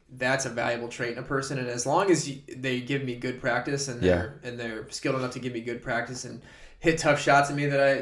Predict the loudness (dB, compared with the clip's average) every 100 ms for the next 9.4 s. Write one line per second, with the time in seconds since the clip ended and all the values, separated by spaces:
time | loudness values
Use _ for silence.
0 | -2 -4 -4 -6 -8 -4 -2 -2 -6 -4
1 | -4 -4 -6 -6 -2 -2 -2 -4 -2 -2
2 | -4 0 2 4 4 4 4 4 2 0
3 | -2 -8 -4 -2 2 4 4 4 2 2
4 | 2 -2 -4 -6 -4 -4 -2 -4 -4 -2
5 | -2 -4 -12 -20 -4 4 8 8 8 8
6 | 10 10 10 6 4 2 0 0 4 4
7 | 4 -2 2 4 4 2 2 0 -2 -6
8 | -4 -2 2 4 4 2 0 0 0 0
9 | -2 -4 -8